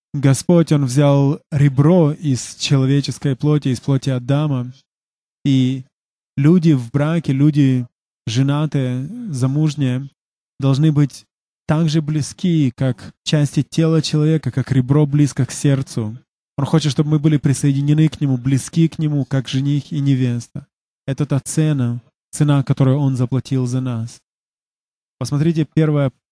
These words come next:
Петра, первую главу. Первое Петра, первая глава. «Цена жениха или выкуп жениха за невесту всегда указывал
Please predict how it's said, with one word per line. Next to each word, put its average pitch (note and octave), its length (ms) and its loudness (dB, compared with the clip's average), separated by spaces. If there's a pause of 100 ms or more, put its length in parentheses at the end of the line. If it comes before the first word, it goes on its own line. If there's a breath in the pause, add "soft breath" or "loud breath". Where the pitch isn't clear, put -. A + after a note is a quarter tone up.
(280)
Петра, C#3 520 0 (520)
первую C#3 380 -2
главу. C3 560 0 (680)
Первое D3+ 360 2
Петра, C#3+ 420 -2
первая C#3 420 -2
глава. B2+ 440 -2 (720)
«Цена E3 460 2
жениха D3 720 0
или D3+ 220 0
выкуп C#3+ 480 2
жениха C#3 520 0
за C3+ 120 0
невесту C3+ 440 0
всегда C3+ 560 -4 (400)
указывал C3 920 2